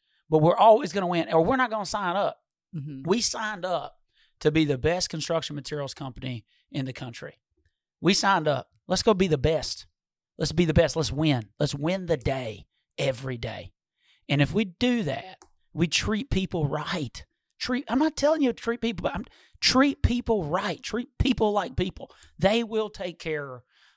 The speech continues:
Speaker 1: of the customers.
Speaker 2: All right, Jeff. So it is time to announce the go-getter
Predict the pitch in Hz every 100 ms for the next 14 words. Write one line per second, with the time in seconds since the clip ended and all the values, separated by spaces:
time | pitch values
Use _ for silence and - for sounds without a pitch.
0 | _ 151 135 123 151 - 139 123 120 -
1 | _ _ _ _ _ _ _ 247 302 185
2 | 180 170 160 175 143 233 190 - 196 190
3 | 160 151 151 151 147 151 147 - - -
4 | 151 160 151 202 262 160 139 127 139